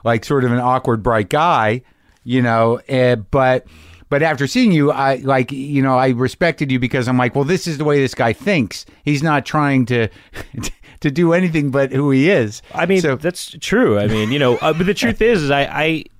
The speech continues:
Speaker 2: if I was to ever, I never really did comedy in a sort of more conversational way or, like, in a
Speaker 1: Right.
Speaker 2: more
Speaker 1: No, I remember seeing you
Speaker 2: only,
Speaker 1: early on.
Speaker 2: only because I was never, I f-, that didn't feel natural to me, you know, to be,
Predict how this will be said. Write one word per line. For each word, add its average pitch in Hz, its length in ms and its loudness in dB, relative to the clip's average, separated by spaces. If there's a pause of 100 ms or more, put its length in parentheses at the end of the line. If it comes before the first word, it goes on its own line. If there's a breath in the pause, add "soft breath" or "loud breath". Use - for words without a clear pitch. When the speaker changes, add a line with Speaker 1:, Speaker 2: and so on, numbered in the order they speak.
(200)
Speaker 2:
if - 540 -12
I 190 120 4
was 202 180 2
to - 180 0
ever, 151 520 0 (320)
I 147 80 0
never 196 360 2 (160)
really 139 280 0
did 131 260 -2
comedy 117 800 -2
in 113 120 -6
a 98 240 -6
sort 110 200 -6
of 98 220 -6
more 101 400 -4
conversational 98 800 -8
way 95 260 -4
or, 92 140 -4
like, 92 200 -6
in 98 60 -6
a 98 40 -2
Speaker 1:
Right. 185 220 0
Speaker 2:
more 98 160 0
Speaker 1:
No, 175 80 2
I 208 100 2
remember 190 300 2
seeing 135 280 0
you 127 120 2
Speaker 2:
only, 120 180 2
Speaker 1:
early 113 200 2
on. 143 180 2
Speaker 2:
only 180 220 2
because 160 420 0
I 135 140 2
was 135 180 -2
never, 131 540 2 (340 soft breath)
I 135 60 -6
f-, - 120 -10 (260)
that 147 260 -2
didn't 151 200 -2
feel 139 140 -2
natural 107 460 -4
to - 100 -12
me, 78 240 -14
you 110 120 -6
know, 107 160 0
to 110 120 -8
be, 110 460 0